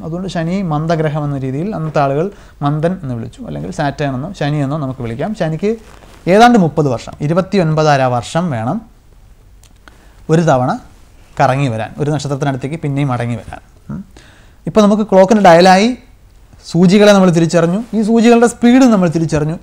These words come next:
ഇത് ഉപയോഗിച്ചിട്ട് നമുക്ക് സമയം കണക്കാക്കാൻ വളരെ എളുപ്പമാണ്. എപ്പോൾ? ക്ലോക്കും കലണ്ടറും ഒന്നും ഇല്ലാത്ത കാലഘട്ടത്തെക്കുറിച്ചാണ് ഞാൻ പിന്നെയും ഓർമ്മിപ്പിക്കാം. ഉം. നമുക്ക് സമയം കണക്കാക്കാൻ ഇതെങ്ങനെ ഉപയോഗിക്കാമെന്നായിരിക്കും. ഉദാഹരണത്തിന് ഒരു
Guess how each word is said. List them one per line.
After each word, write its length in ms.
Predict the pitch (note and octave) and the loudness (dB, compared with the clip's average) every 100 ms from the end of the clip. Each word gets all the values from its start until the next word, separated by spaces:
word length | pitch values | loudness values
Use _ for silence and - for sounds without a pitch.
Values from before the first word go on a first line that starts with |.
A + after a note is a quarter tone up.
| B3 | 4
ഇത് 80 | D4+ | 4
ഉപയോഗിച്ചിട്ട് 380 | C#4+ C4+ A#3 B3 A#3 | 6 4 4 2 2
നമുക്ക് 220 | A3+ A3+ G3 | 2 0 0
സമയം 260 | F#3 G#3+ A3 | 0 0 -2
കണക്കാക്കാൻ 320 | F3+ F#3 F#3 D#3 | 0 0 0 0
വളരെ 180 | D#3+ C#3+ | 0 -2
എളുപ്പമാണ്. 340 | B2+ G#2+ - - - - - - D3 | -4 -10 -12 -20 -20 -20 -20 -10 -4
എപ്പോൾ? 160 | E3 D#3+ - - - | -2 -2 -6 -20 -4
ക്ലോക്കും 300 | D3 D3 F#3+ | -4 -2 -4
കലണ്ടറും 260 | E3+ E3 F3 | -2 -2 -2
ഒന്നും 100 | F3+ F3+ | 0 2
ഇല്ലാത്ത 200 | F#3+ F#3+ | 2 0
കാലഘട്ടത്തെക്കുറിച്ചാണ് 640 | E3 E3+ E3 F3 E3+ F3 F3 | 0 -2 -2 -6 -6 -4 -4
ഞാൻ 80 | F3 | -6
പിന്നെയും 220 | D#3+ E3+ E3+ | -4 -4 -4
ഓർമ്മിപ്പിക്കാം. 420 | D#3 C#3+ C3 A2 - - | -4 -4 -6 -8 -14 -14
ഉം. 80 | D3+ - - - - | -14 -16 -20 -20 -8
നമുക്ക് 240 | D#3 D#3+ E3+ | -6 -4 -2
സമയം 240 | D#3 E3 G3+ | 0 0 0
കണക്കാക്കാൻ 420 | F3 E3+ E3 D3+ D#3+ - - - | 0 2 2 2 -2 -8 -16 0
ഇതെങ്ങനെ 260 | A#3+ A#3+ B3 | 4 6 6
ഉപയോഗിക്കാമെന്നായിരിക്കും. 680 | A3+ A#3+ A3 G#3+ D#3+ C#3+ D#3 | 8 6 6 4 2 0 2
ഉദാഹരണത്തിന് 400 | G3 G#3+ G#3 F3 E3 - - - - - - - - - - _ | 4 4 2 0 -4 -12 -20 -20 -20 -20 -20 -20 -20 -20 -20 _
ഒരു 80 | G#3 | 2